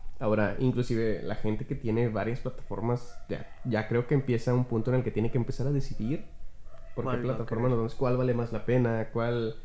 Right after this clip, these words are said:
Speaker 2: Tiene mejor
Speaker 1: ajá,
Speaker 2: contenido.
Speaker 1: cuál tiene lo que quiero ver, cuál, cuál, cuál me va a... a servir más, cuál va a ser más pro a... a mis gastos. Porque imagínate,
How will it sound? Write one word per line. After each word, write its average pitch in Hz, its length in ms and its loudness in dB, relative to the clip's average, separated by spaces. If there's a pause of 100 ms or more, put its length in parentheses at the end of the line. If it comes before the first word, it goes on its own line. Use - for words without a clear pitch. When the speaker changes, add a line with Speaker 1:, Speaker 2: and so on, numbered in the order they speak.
Speaker 2:
Tiene 131 200 -2
mejor 120 200 -6
Speaker 1:
ajá, - 60 -8
Speaker 2:
contenido. 123 600 0
Speaker 1:
cuál 120 160 2
tiene 139 220 4
lo 131 100 2
que 110 140 -4
quiero 123 260 2
ver, 127 400 2 (480)
cuál, 113 800 0 (760)
cuál, 120 320 -2
cuál 127 220 4
me 139 140 4
va 127 500 2
a... - 220 -4
a - 220 -6
servir 113 380 0
más, 117 320 2
cuál 117 180 0
va 120 60 0
a - 20 0
ser 120 140 0
más 123 400 -2 (160)
pro 123 380 2
a... 104 280 -4
a 98 60 -4
mis 101 220 -2
gastos. 107 440 -2
Porque 104 220 -2
imagínate, 104 500 2